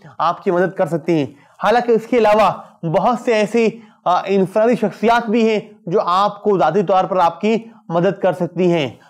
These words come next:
तो आप अपने मोहल्ले में इन श-, शख्सियात को, इन तंजीमों की तलाश करें और पहले से आप मनसूबाबंदी करें कि अगर आपके पास वो वसाइल मौजूद नहीं हैं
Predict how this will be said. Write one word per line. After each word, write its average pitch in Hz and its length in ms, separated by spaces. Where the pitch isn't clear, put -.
तो 226 60
आप 214 260
अपने 196 220
मोहल्ले 220 340
में 220 340
इन 226 220
श-, - 120
शख्सियात 196 600
को, 196 300
इन 220 200
तंजीमों 214 500
की 208 120
तलाश 180 380
करें 208 260
और 196 180
पहले 240 340
से 226 340
आप 190 240
मनसूबाबंदी 190 600
करें 196 280
कि - 320
अगर 202 180
आपके 208 360
पास 208 340
वो 208 120
वसाइल 208 300
मौजूद 196 360
नहीं 247 240
हैं 139 260